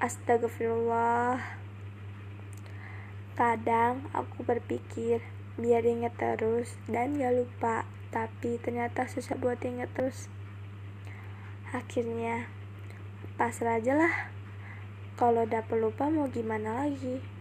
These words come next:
Apalagi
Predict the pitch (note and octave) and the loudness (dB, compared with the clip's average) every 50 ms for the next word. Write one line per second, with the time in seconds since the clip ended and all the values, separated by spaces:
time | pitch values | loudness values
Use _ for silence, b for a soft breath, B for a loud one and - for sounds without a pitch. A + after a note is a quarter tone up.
0 | - - - - - - - - - - - - - - - B B B B B | -12 -12 -12 -12 -12 -12 -12 -10 -10 -10 -10 -10 -10 -10 -10 B B B B B
1 | B B B B B B B B - - - - - A#3+ A#3 A3+ A3 A3 A3 A3 | B B B B B B B B -6 -4 -2 0 4 4 4 6 4 4 2 0
2 | A3 A#3 C4 C#4+ D4 D#4+ | 0 0 0 2 2 0